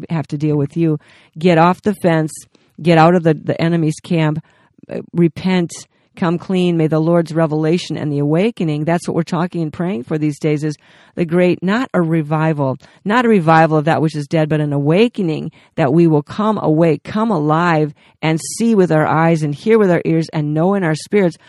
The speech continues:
what in the world is going on, so that we can stand in having done all to stand and not be swept away with the,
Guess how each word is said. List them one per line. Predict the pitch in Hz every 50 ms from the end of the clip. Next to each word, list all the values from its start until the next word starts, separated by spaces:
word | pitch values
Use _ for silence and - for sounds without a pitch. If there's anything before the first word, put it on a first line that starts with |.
| - _ _ _ _
what | - 156 156 170 196 220 226 -
in | - 190 180
the | 165 156
world | 151 156 160 156 156 165
is | - - 151 147
going | 151 160 151 151 151 151
on, | - 143 147 147 156
so | - - 147
that | 139 147 -
we | - 147
can | 147 - 143
stand | 143 - - - 151 160 160 156
in | 147 151
having | 156 143 135 135 135
done | 135 135 143
all | 139 135 131
to | - 139
stand | - - - - 175 185 208 180 - - - - _ _ _ _ _
and | - 147 156
not | 156 156 151 -
be | - 147
swept | - - - 175 170 156 - -
away | 147 147 156 156 160
with | 143 151 143 - _
the, | -